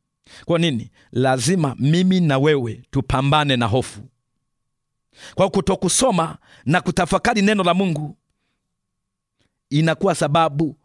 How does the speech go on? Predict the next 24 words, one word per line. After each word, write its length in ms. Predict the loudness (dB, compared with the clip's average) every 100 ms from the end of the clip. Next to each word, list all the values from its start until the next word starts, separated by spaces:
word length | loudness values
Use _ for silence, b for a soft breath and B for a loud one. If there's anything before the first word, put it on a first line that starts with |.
| -2
ya 160 | -2
kukaribisha 560 | -2 -2 -2 0 0 0
hofu. 340 | 0 -2 -8 -20 _ _ _ b b b -2
Mtu 280 | 0 2
asiyesoma 680 | 0 2 0 2 2 2 2
neno 180 | 2 2
la 80 | 2
Mungu, 360 | 0 -6 -12 _ _ _ _ _ _ _ _ _ _ _ _ -4
imani 440 | 0 2 2 2
yake 340 | 2 2 0
inakuwa 360 | 0 -2 0 0
huyo 160 | 2 0
mtu 440 | -2 -4 -6 -10 _ _
haba. 440 | -10 -2 -2 -2 -16 _ _ _ _ _ _ _ _ _ _ _ _ _ _ _ _ _ _ _ _ _
Kwa 140 | -2 0
nini? 120 | 0
Kwa 120 | 0
sababu 420 | 0 2 2 2
haijarishwa 560 | 0 2 2 2 0 0
neno 280 | 0 -2 -8 _ -8
la 100 | -6
kutosha. 480 | -4 -2 -2 -6 -16 _ _ _ _ _ b b b b
Kwa 140 | -2
mfano, 600 | 0 2 2 0 -4 -8